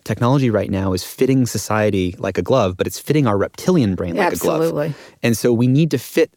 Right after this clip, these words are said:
Speaker 1: our social fabric like a glove. We have to ask what strengthens, what are we fitting it to? That's why we often invoke this metaphor of ergonomics. So just like an ergonomic chair,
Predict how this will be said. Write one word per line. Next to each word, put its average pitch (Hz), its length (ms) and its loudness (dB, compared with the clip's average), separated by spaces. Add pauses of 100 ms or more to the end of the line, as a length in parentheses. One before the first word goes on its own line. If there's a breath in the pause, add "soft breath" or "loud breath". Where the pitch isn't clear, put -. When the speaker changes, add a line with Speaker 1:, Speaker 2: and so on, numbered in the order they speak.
(200)
Speaker 1:
our 107 140 2
social 156 520 -2
fabric - 400 -6
like - 160 -6
a - 60 -8
glove. - 260 -8
We 123 80 4
have 127 120 0
to - 120 2
ask 113 240 -2
what 135 220 0
strengthens, 139 680 -2
what 131 120 2
are - 20 2
we 185 100 4
fitting 135 380 0
it - 100 -8
to? - 120 -6
That's - 180 -4
why 120 60 2
we 120 220 2
often 110 340 0
invoke 101 300 0
this - 120 -10
metaphor 95 400 0
of 87 80 -2
ergonomics. 101 720 -2 (280 loud breath)
So - 100 -8
just 127 140 -4
like 139 100 0
an 117 120 0
ergonomic 101 440 -2
chair, 110 400 2